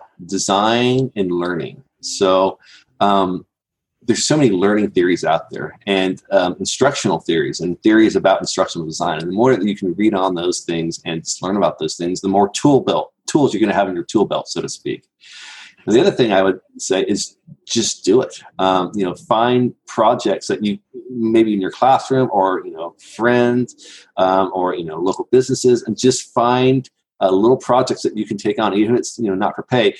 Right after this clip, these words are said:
and, and just try it and just start to experiment with the things that you're reading about. 'Cause one of the things that I think we do poorly in education in general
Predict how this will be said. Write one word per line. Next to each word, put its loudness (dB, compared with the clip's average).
and, 0
and 4
just -4
try 2
it -4
and -2
just 0
start 0
to 2
experiment 0
with -8
the -10
things 2
that -2
you're 0
reading 2
about. -2
'Cause -2
one 4
of 4
the 2
things 2
that 2
I 4
think 0
we 0
do 2
poorly 2
in -2
education 0
in -2
general 0